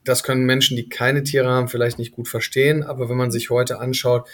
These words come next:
von Tierernährung über Tiermedizin, ich finde, manche Tierkliniken, äh, sind besser ausgestattet als das ein oder andere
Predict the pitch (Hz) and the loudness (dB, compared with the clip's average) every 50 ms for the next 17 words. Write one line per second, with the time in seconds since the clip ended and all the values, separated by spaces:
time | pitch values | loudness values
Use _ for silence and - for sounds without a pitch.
0 | - - - - _ _ _ - - 123 123 123 120 120 - - 139 131 127 127 | -20 -20 -20 -20 _ _ _ -6 -2 0 0 0 0 -2 -4 0 0 0 0 0
1 | 120 123 127 139 139 135 139 139 139 135 135 135 123 127 123 120 - - 127 123 | 2 4 4 4 4 4 2 2 0 -2 -4 0 0 0 0 0 0 0 0 2
2 | 127 123 117 117 117 - - 139 139 139 123 - - 127 123 120 120 123 120 - | 2 0 0 -2 -4 -4 -2 0 0 0 0 0 -2 -2 0 0 0 0 -2 -2
3 | 117 117 - - 131 127 - - 135 131 127 123 117 123 123 123 127 - - - | -4 -6 -4 -6 -6 -6 -4 -4 0 0 0 0 0 -2 -4 -4 -6 -10 -18 -20
4 | - _ _ - 123 120 120 117 113 120 113 117 123 - 127 120 - 127 - - | -20 _ _ -6 -4 -2 -2 0 0 -2 0 0 0 0 0 0 0 -2 -2 0
5 | 131 127 - 127 120 123 117 113 - 117 117 - - - - - - 127 127 113 | 0 0 2 2 2 2 0 -2 -4 -4 -2 -2 -2 -4 -4 -8 -6 -6 -6 -6
6 | 117 - 120 123 120 120 120 117 117 120 120 123 120 120 117 113 | -4 -6 -6 -4 -2 -2 -2 -2 -2 -2 0 2 2 2 0 -2